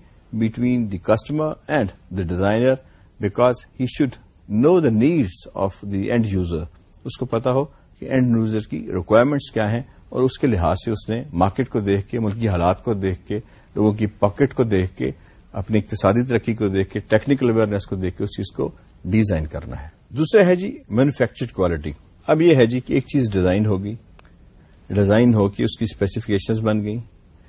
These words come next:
اسپیسیفکیشنز بننے کے بعد اس کی ایک سرٹن جو ہے پروٹوٹائپ بن گئی کہ جناب یہ چیز ہم نے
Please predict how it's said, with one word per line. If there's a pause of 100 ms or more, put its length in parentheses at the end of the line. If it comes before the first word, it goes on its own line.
(160)
اسپیسیفکیشنز
بننے
کے
بعد
اس
کی
ایک
سرٹن
جو
ہے
پروٹوٹائپ
بن
گئی (440)
کہ
جناب
یہ
چیز
ہم
نے